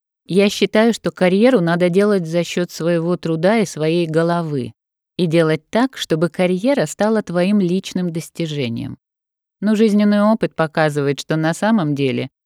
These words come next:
её часто строят не по истинным заслугам человека, а по знакомству, по звонку, по продвижению сверху. Без этого у нас по карьерной лестнице мало кто поднимается. Обычные люди с улицы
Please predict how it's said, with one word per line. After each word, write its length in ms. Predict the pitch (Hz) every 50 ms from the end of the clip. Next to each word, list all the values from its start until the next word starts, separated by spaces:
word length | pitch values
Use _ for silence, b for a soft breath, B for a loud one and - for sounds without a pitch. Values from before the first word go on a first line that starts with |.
| _ _ _ _
её 240 | 156 180 196 214 208
часто 340 | - 226 220 - - 190 180
строят 420 | - - - 190 190 185 180 -
не 100 | 185 175
по 160 | 165 180 175
истинным 440 | 185 240 254 - 190 160 147 143 147
заслугам 560 | 135 151 151 147 - 160 151 135 127 127 135
человека, 680 | - - 139 139 139 139 135 131 123 - - - - - _ _ _ _ _ _
а 60 | 143
по 140 | - - 156
знакомству, 920 | 139 147 139 131 - - - 185 196 202 202 - - - 175 175 165 170 - _ _
по 100 | - 143
звонку, 640 | 131 135 131 135 131 131 127 _ - 156 175 185 - _ _ _ _ _ _ _ _
по 100 | - 156
продвижению 680 | - - 160 147 147 147 143 143 143 139 135 131 127 127
сверху. 640 | - - 131 135 147 170 185 - - - 147 147 147 _ _ _ _ _ _ _ _ _ _
Без 200 | - 196 226 208
этого 380 | 233 262 269 220 190 180 180 180
у 40 | 185
нас 200 | 185 190 196 -
по 120 | - 175
карьерной 540 | - - 170 165 170 175 180 180 180 165 160
лестнице 500 | 160 160 175 175 - 165 160 151 - 160
мало 280 | 156 156 151 147 139 127
кто 180 | - - 135
поднимается. 880 | 123 - 139 123 127 135 127 127 127 123 120 120 120 - - - 123 123 - _ _ _ _ _ _ _ _ -
Обычные 600 | 156 165 156 175 180 - - - 165 165 165 165
люди 280 | 175 190 226 196 165
с 160 | 160 - - -
улицы 500 | 214 226 196 165 - - - 131 127